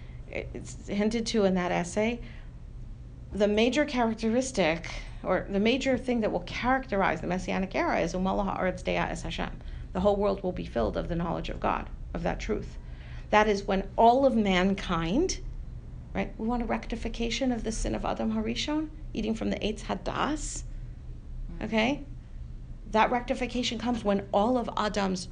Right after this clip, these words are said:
Speaker 1: children and descendants, this, he's one person, now he's split into five billion people or however many there are, okay? When all of us unite our knowledge together,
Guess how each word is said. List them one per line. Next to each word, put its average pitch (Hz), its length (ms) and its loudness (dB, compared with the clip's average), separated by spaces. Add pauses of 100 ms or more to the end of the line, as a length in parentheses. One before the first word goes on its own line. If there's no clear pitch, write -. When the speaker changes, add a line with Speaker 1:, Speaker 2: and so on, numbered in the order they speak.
(120)
Speaker 1:
children 247 640 0
and 202 160 0
descendants, 220 880 0 (720)
this, 240 240 2
he's 302 320 4
one 277 180 8
person, 349 340 2
now 294 160 4
he's 269 200 2
split - 260 4
into 220 220 -4
five 220 280 0
billion 202 280 -2
people 175 360 -6
or 175 100 -4
however 185 280 -2
many - 240 -4
there 73 160 0
are, 50 160 -4 (440)
okay? 214 420 0 (640)
When 196 240 0
all 269 320 0
of 233 100 -2
us 190 300 -2 (100)
unite 202 420 2
our 233 140 0
knowledge 220 480 2
together, 208 520 -2